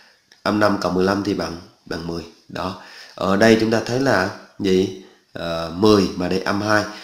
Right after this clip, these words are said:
Như vậy chứng tỏ chúng ta phải chuyển bao nhiêu đơn vị? Như vậy chúng ta sẽ chuyển cái bìa, cái bìa số sáu này, sáu đơn vị chúng ta sang ở cái bìa một này này. Thì khi đó tổng của nó sẽ bằng bốn, tại vì,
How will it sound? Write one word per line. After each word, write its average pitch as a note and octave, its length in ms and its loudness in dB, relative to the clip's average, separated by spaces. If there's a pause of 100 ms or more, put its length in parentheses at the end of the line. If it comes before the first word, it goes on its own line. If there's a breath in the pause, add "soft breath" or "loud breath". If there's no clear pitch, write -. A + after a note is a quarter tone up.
(160 loud breath)
Như A2 100 0
vậy G2+ 160 2
chứng C3+ 200 -2
tỏ F2 200 0
chúng A#2+ 120 0
ta A2+ 120 0
phải F#2 240 -4
chuyển F#2+ 500 -4
bao G#2+ 140 0
nhiêu G#2+ 220 2
đơn G#2 160 0
vị? E2+ 200 -4 (580 loud breath)
Như G2+ 180 0
vậy F#2+ 140 0
chúng G#2 120 -2
ta A2+ 140 0
sẽ F#2+ 120 -2 (180)
chuyển G2 460 -4
cái C3 420 -2
bìa, A2 300 6 (1120 loud breath)
cái A2+ 140 -6
bìa A#2 240 6 (220)
số A2 120 0
sáu D3+ 340 2
này, F#2+ 120 -4 (340)
sáu B2+ 220 0
đơn B2 160 -2
vị E2 220 -6
chúng G2+ 120 -6
ta G#2 200 -4
sang A2 380 0 (420 loud breath)
ở - 220 -8
cái A2+ 120 -2
bìa A2+ 160 2
một F2 280 -4
này F#2 80 -2
này. D#2 120 -10 (600 soft breath)
Thì G2 100 -6
khi G#2 180 0
đó A2 240 0
tổng F#2+ 180 0
của G#2 80 -2
nó A#2 140 0
sẽ - 160 0
bằng F2 160 -6
bốn, A2 260 0
tại F#2 120 -2
vì, F2+ 300 -2